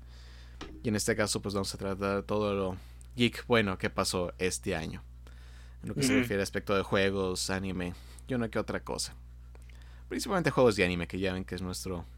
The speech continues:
Speaker 1: nuestra área de expertise. <laughs> Pero bueno.
Speaker 2: Sí.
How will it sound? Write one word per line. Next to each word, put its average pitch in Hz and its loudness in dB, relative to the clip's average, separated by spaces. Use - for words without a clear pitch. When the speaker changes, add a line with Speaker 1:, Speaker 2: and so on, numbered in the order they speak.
Speaker 1:
nuestra 107 0
área 95 4
de 90 2
expertise. - -4
<laughs> 131 2
Pero 131 6
bueno. 90 4
Speaker 2:
Sí. 113 8